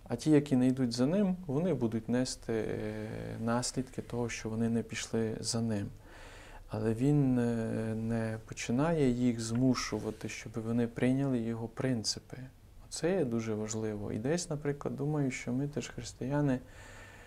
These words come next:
лідери християнські, е, наше завдання — це заявити нашу позицію, це, е, дати приклад нашою позицією.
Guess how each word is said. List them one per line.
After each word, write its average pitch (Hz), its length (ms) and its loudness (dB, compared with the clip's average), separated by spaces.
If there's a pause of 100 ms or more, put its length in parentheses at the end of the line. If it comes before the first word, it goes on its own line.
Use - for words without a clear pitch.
(180)
лідери 120 1300 2
християнські, 117 1040 -6 (1000)
е, 107 260 -4
наше 131 360 0
завдання — 117 580 -2
це 127 420 0
заявити 113 880 0 (260)
нашу 107 360 -6
позицію, 117 880 -2
це, - 200 -2
е, 107 760 -2 (360)
дати 123 360 0
приклад 120 760 -2
нашою 117 440 -2
позицією. 120 800 -4